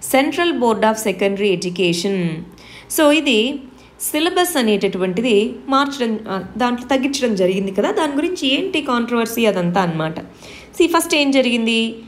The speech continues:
ఈ కోవిడ్ నైన్టీన్ వల్ల చాలా స్కూల్స్, కాలేజెస్ అన్నీ కూడా ఆన్‌లైన్ మోడ్కి వెళ్ళిపోయాయి.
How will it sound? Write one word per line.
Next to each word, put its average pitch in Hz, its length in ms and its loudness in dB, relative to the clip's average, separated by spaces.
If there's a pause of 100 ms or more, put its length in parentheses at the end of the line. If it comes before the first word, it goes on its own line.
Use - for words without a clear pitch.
(180)
ఈ 247 100 0
కోవిడ్ 240 420 2
నైన్టీన్ 196 360 0
వల్ల 226 340 0
చాలా 247 380 0
స్కూల్స్, 226 640 -6
కాలేజెస్ 190 440 -2
అన్నీ 190 220 -4
కూడా 240 240 -4 (100)
ఆన్‌లైన్ 240 520 0
మోడ్కి 185 340 0
వెళ్ళిపోయాయి. 175 720 2